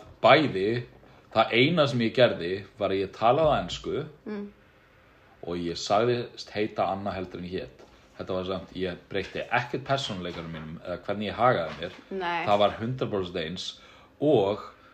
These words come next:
Speaker 1: sem var ég ekkert eitthvað, þú veist, þú veist, við hittumst ekkert a-, eitthvað a-, mikið aftur, ég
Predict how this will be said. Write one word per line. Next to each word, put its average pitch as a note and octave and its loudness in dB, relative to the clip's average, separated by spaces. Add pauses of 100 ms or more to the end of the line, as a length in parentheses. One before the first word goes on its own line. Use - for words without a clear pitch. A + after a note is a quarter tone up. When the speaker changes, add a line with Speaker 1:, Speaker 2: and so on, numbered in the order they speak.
(220)
Speaker 1:
sem A#2 4
var A#2+ 8
ég C#3+ 6
ekkert A#2 2
eitthvað, G#2 2
þú G#2 0
veist, F#2 -6 (240)
þú G2+ -4
veist, F2+ -6
við G2 2
hittumst B2+ -2
ekkert F#2+ -2
a-, - 2
eitthvað F#2 0
a-, A#2 4
mikið G2+ 0
aftur, G#2+ 0 (120)
ég G2+ 0